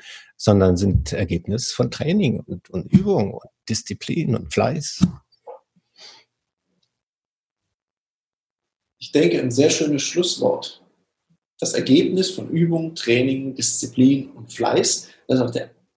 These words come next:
Speaker 2: Appell an dich, der du da jetzt zuhörst.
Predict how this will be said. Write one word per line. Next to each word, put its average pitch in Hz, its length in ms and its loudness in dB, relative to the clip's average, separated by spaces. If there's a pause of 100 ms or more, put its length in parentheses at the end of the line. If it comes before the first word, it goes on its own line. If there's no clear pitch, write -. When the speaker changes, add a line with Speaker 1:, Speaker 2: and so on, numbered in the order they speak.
(340)
Speaker 2:
Appell - 600 0 (440)
an - 160 -6
dich, 170 280 -2
der 117 100 -4
du 117 100 -2
da 101 160 -2
jetzt 101 300 -6
zuhörst. - 680 0